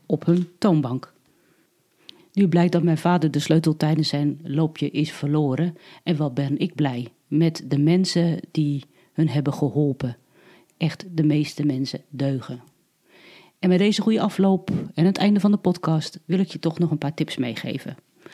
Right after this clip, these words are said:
Geef mensen met Alzheimer nog wat klusjes. En is er echt iets in zo'n container gevallen, bel de gemeente en vraag om hulp of om advies. Drie: Zorg dat een reservesleutel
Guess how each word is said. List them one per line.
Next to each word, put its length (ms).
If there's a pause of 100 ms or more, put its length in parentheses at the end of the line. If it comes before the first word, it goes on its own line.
(160)
Geef 480
mensen 460
met 180
Alzheimer 560
nog 220
wat 140
klusjes. 600 (1120)
En 220
is 180
er 100 (120)
echt 300
iets 420 (120)
in 160
zo'n 180
container 520
gevallen, 500 (160)
bel 220
de 100
gemeente 500
en 140
vraag 320
om 140
hulp 460 (260)
of 420 (160)
om 180
advies. 520 (1400)
Drie: 400 (300)
Zorg 340
dat 420
een 260
reservesleutel 1080